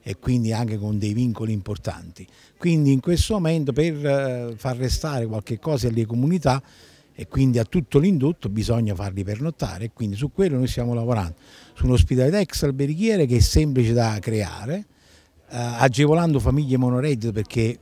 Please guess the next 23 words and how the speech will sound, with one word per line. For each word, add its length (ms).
ci 160
consente 800
questa 280
ospitalità 440
di 260
esercitarla 720
sia 400
con 160
partita 360
iva 220
che 140
senza 340
partita 400
iva, 400
e 160
quindi 240
aumentare 400
il 100
reddito 300
familiare 480
per 160
famiglie 360
monoreddito. 680